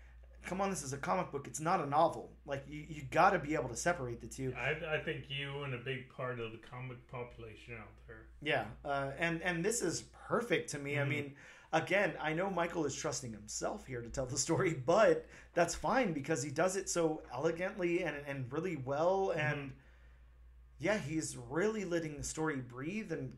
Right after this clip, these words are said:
Speaker 1: come to life. <laughs> Again, I'm, I'm using topical, uh, Frankenstein
Speaker 2: Ba-da-ch-
Speaker 1: references here,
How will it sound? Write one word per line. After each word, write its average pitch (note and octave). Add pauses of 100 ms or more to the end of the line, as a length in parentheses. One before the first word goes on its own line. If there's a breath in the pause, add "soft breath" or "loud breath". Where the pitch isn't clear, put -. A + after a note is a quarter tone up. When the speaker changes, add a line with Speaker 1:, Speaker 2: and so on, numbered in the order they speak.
Speaker 1:
come D3+
to C3+
life. C3+ (160)
<laughs> -
Again, B2
I'm, A2
I'm B2+
using B2+
topical, C3+
uh, B2 (260 loud breath)
Frankenstein B2+
Speaker 2:
Ba-da-ch- C3+
Speaker 1:
references C#3+
here, E3